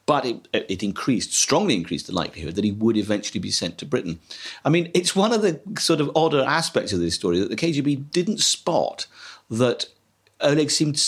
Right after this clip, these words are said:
having been a Scandinavian expert, suddenly appeared to want to be a British expert. They didn't kind of think, "Well, it's a little strange that he's suddenly learning a language. He's already got all these languages already." He was just wafted in,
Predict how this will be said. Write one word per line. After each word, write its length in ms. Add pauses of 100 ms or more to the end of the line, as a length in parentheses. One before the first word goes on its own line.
(140)
having 260
been 160
a 80
Scandinavian 880
expert, 520
suddenly 800 (220)
appeared 380
to 80
want 180
to 60
be 100
a 60
British 360
expert. 500 (360)
They 140
didn't 320
kind 160
of 60
think, 200
"Well, 120
it's 120
a 80
little 180
strange 640
that 120
he's 160
suddenly 480
learning 340
a 60
language. 320
He's 120
already 220
got 160
all 140
these 160
languages 340
already." 400 (500)
He 140
was 160
just 260
wafted 480
in, 120